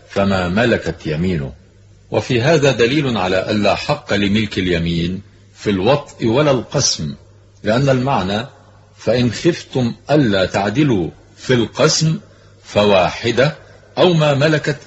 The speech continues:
أيمانكم"، فجعل ملك اليمين كله بمنزلة واحدة، فانتفى بذلك أن يكون للإماء حق في الوطء أو في القسم،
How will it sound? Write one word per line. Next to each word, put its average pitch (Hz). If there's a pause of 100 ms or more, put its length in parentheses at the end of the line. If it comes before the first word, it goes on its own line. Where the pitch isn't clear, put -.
أيمانكم"، 160 (400)
فجعل 123
ملك 156
اليمين 135
كله 113
بمنزلة 95
واحدة، 95 (460)
فانتفى 101
بذلك 101
أن 95
يكون 107
للإماء 101
حق -
في 87
الوطء 104
أو 120
في -
القسم، 76